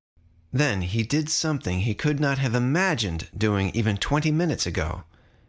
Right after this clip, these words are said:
He bent over, fished the key from its hiding place between the bricks, and let himself inside his neighbor's house.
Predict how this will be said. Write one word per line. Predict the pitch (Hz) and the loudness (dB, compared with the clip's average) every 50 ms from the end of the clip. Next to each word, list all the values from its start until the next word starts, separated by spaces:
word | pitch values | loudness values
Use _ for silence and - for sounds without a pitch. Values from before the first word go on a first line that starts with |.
| _ _ _ _ | _ _ _ _
He | - 113 110 | -4 -2 0
bent | - 110 107 104 98 101 | 2 2 2 2 2 2
over, | 92 90 92 87 - 107 110 113 - - - - - _ _ - - | 2 2 2 0 0 -2 -2 -4 -6 -10 -20 -20 -20 _ _ -14 -6
fished | - 160 151 147 - - | 0 0 0 0 0 -2
the | 143 127 | -4 -4
key | - - 175 160 139 131 | -2 0 2 2 2 2
from | 123 - 120 110 107 | 0 0 0 0 0
its | 104 - - | 0 0 0
hiding | - 120 120 113 113 113 | 0 2 2 2 0 0
place | 101 - 113 110 110 - | 0 0 2 2 0 0
between | - - 101 - - 117 110 101 | -2 -4 -2 -2 0 0 2 2
the | 95 85 | 0 0
bricks, | 80 127 135 95 65 - - - - - - - - - - - - _ - - | 0 0 0 0 -2 -4 -4 -4 -6 -6 -8 -16 -20 -20 -20 -20 -20 _ -8 -2
and | 95 95 | 0 2
let | 95 110 104 | 2 2 2
himself | 113 110 107 - - - 127 107 92 - - | 2 0 0 0 0 0 0 0 0 -2 -2
inside | 104 104 - - 104 98 90 | -2 -2 0 2 2 2 2
his | 95 87 95 | 0 0 0
neighbor's | 107 107 101 92 82 76 - | 2 2 2 0 0 -2 -2
house. | 87 98 98 85 60 - - - - - - | -2 0 0 -2 -2 -4 -6 -6 -6 -6 -8